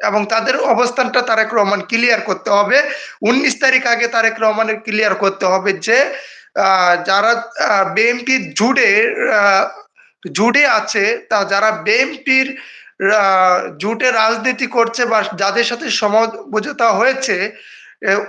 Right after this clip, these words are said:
ওদের কিভাবে সম্মান দিবে তারেক রহমান? এ, আমি জানি তারেক রহমান তাদেরকে উচ্চত সম্মান, আহ, পর্যায়ে তাদেরকে সম্মান করবে, কিন্তু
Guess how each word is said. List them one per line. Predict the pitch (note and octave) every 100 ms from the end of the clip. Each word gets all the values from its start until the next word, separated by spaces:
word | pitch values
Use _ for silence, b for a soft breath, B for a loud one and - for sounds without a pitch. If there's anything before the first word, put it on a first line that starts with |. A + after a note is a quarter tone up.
| -
ওদের | - A#3 B3 C4+ C4+ - -
কিভাবে | B3+ B3+ A#3+ A#3+
সম্মান | A#3+ A3 G#3 G#3 G3+
দিবে | G3 F#3+ F#3+
তারেক | F#3+ F3+ F3+ F#3
রহমান? | F#3 F#3 A3+ C4+ B B B _
এ, | G3+ G#3 G#3
আমি | A3 G#3 G#3 B3+ C4 A#3
জানি | F#3+ G#3 A#3+
তারেক | B3+ A3 G3+ G3
রহমান | G3+ G3+ A3 A3 -
তাদেরকে | G3 G3+ G#3 A3 A3 G#3+ -
উচ্চত | F3+ - A#3+ A#3+ A3+ A3 - A3
সম্মান, | - G#3 G#3 G#3 G#3 B B B -
আহ, | F#3 F#3 F3 E3+ E3+
পর্যায়ে | G3+ F#3 - G#3+ G#3+
তাদেরকে | G#3 F#3+ G3 G3
সম্মান | G3+ F#3+ F#3 A3+ A#3+
করবে, | B3 A#3 A3+
কিন্তু | A3+ A3+ G3+